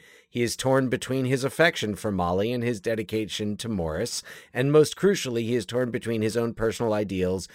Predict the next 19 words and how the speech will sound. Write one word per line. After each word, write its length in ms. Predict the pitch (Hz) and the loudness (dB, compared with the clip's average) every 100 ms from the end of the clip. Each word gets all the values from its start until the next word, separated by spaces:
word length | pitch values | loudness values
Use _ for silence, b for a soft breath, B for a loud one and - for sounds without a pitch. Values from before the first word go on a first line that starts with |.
| B B - | B B -2
and 280 | 113 110 | 2 2
helping 360 | 95 117 120 117 | 2 2 2 -2
to 80 | 104 | -2
make 200 | 113 101 | -2 -2
the 80 | 107 | -2
country 360 | 110 104 104 104 | 0 0 2 0
a 40 | |
better 240 | 101 104 | 0 -2
place, 400 | 110 156 131 113 - | 0 2 2 2 -4
even 240 | 123 127 | -4 -2
if 100 | 120 | -2
it 100 | 110 | -4
means 280 | 113 113 104 | -4 -4 -2
engaging 500 | 104 95 104 98 98 | -4 -2 -2 -2 -4
in 140 | 98 | -4
the 60 | 92 | -4
type 280 | - 147 139 | 2 4 4
of 140 | 107 | -2
cover-ups 540 | - 120 120 117 110 | 0 2 6 4 4